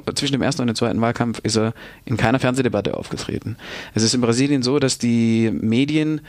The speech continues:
äh, den Kandidaten Fernsehzeit einräumen müssen, je nachdem, zu welcher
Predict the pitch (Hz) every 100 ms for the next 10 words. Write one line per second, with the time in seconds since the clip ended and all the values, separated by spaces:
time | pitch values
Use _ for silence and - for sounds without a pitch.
0 | - - - - 117 113 113 110 110 117
1 | 113 113 110 113 131 123 135 139 139 -
2 | _ _ _ _ _ _ - - 117 156
3 | 147 135 123 110 131 156 147 160 165 170
4 | 170 135 135 131 131 135 139 - - 113
5 | 117 110 113